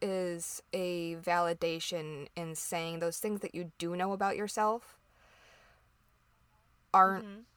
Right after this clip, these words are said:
Speaker 1: you not trying hard enough? And I know that that's stupid, and I know that that's me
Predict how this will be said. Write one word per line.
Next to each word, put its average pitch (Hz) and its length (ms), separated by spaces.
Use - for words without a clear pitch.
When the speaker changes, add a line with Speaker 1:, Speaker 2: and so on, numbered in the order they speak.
Speaker 1:
you 185 220
not 175 460
trying 160 520
hard 147 420
enough? 120 400
And 185 120
I 175 60
know 185 280
that 196 100
that's - 180
stupid, 170 440
and 175 140
I 170 60
know 180 180
that 185 120
that's 185 180
me 175 500